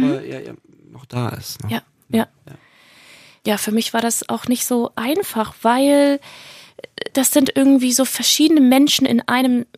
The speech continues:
Speaker 2: einzelnen Menschen. Und man kann halt die süchtige Seite nicht irgendwie abtrennen von der nicht süchtigen Seite irgendwie.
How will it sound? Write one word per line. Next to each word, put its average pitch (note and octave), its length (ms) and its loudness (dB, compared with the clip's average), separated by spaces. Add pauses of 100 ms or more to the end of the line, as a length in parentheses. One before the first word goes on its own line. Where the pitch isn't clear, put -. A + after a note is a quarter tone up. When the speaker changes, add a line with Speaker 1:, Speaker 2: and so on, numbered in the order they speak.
(320)
Speaker 2:
einzelnen B3 520 0
Menschen. A#3+ 580 -2
Und - 140 -4
man A3+ 180 0
kann C#4+ 500 -2
halt B3+ 260 -6
die A#3 100 -4
süchtige B3+ 640 -4
Seite A#3+ 460 -2
nicht B3+ 300 0
irgendwie B3 360 -2
abtrennen A3 600 -4
von A#3 260 -4
der A#3+ 100 0
nicht B3+ 340 -2
süchtigen G#3 460 -4
Seite F#3+ 680 -8
irgendwie. - 460 -12